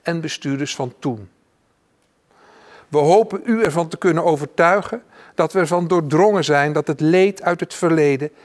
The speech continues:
doorwerkt tot de dag van vandaag. En dat dit zorgt voor verdriet en voor boosheid.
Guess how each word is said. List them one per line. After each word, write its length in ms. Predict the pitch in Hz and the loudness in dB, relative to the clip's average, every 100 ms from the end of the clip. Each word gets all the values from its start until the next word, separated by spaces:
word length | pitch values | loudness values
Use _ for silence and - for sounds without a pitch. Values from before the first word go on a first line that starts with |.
| _ | _
doorwerkt 720 | 123 117 185 175 160 156 - - - | -6 0 2 2 0 -2 -6 -14 -8
tot 140 | 139 | -6
de 120 | 127 | -4
dag 360 | 120 135 - - _ _ | -2 -2 -4 -20 _ _
van 160 | - 123 | -8 -6
vandaag. 580 | 127 120 104 104 - _ _ _ - - - - _ _ _ | -4 -2 -2 -4 -16 _ _ _ -20 -20 -20 -20 _ _ _
En 140 | - 160 | -6 -2
dat 160 | 170 | -2
dit 180 | 180 175 | -2 -4
zorgt 300 | - 180 175 | 0 0 -2
voor 180 | - 156 | -4 -4
verdriet 560 | 156 135 170 143 - - _ _ _ _ | -4 -4 -4 -4 -10 -20 _ _ _ _
en 220 | 151 160 | -2 -2
voor 240 | - 147 127 | -2 -4 0
boosheid. 680 | 147 156 - 113 92 - | 2 0 -2 -6 -6 -12